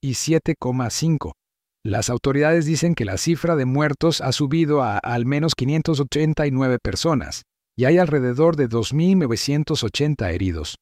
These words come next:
El gobierno ha declarado estado de emergencia. En respuesta, la Unión Europea ha activado su plan de protección civil. Ocho países miembros han enviado equipos de rescate y ayuda para enfrentar la crisis.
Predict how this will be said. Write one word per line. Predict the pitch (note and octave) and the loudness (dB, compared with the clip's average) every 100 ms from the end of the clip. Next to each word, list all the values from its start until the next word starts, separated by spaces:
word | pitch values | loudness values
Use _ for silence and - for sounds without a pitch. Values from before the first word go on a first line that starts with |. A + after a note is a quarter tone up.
| _ _ _ | _ _ _
El | A2+ | -4
gobierno | A#2 B2+ D3+ E3 D3 | 0 2 2 2 2
ha | |
declarado | C3+ D3 D#3 C#3+ C#3 F3 | 0 0 2 4 2 2
estado | - A#2+ A2+ | 0 0 0
de | G2 | -2
emergencia. | G2+ G#2 E3 F#3 - C#2 _ _ _ _ _ | -4 -2 0 0 -2 -8 _ _ _ _ _
En | A#2 C3 | -4 -2
respuesta, | C#3 - G3 - F3+ G3 | -2 2 0 2 2 2
la | B2+ | 2
Unión | B2+ D#3 F#3 | 0 2 2
Europea | F3+ D#3+ - D3+ C3 C#3 | 4 2 2 2 4 0
ha | B2+ B2 B2+ | 0 -2 0
activado | C#3 - C3+ C#3+ D#3 E3 | -2 -2 2 4 4 2
su | B2+ A2+ | -2 -2
plan | C3+ C#3+ | 0 0
de | D3+ | 0
protección | B2+ A#2 G2+ - G#2+ | -2 -4 -6 -4 -4
civil. | F#2+ A2+ F3 F3 _ _ _ _ _ - | -4 0 0 0 _ _ _ _ _ 0
Ocho | E3+ - E3+ | 0 2 2
países | C#3+ C#3+ C#3 B2 | 2 0 -2 -2
miembros | D3 C#3+ C#3 D#3 C#3+ | -2 0 0 -2 -2
han | C#3 | -2
enviado | D3+ C#3 B2+ C3+ | 0 0 0 0
equipos | C3 C3+ C#3+ C3+ | 0 -2 0 0
de | B2 | -2
rescate | G2+ F#2 - C3+ C#3+ - | -4 -6 -2 0 0 -2
y | A2+ G#2+ | -2 -2
ayuda | G#2+ C#3+ B2+ B2+ | 0 0 0 0
para | C#3+ C#3+ | 0 -2
enfrentar | D3 - D#3+ - A#2 | -2 0 -2 0 0
la | F#2+ G2+ | 0 -4
crisis. | A2 G#2+ F#2 D2+ | -4 -4 -6 -10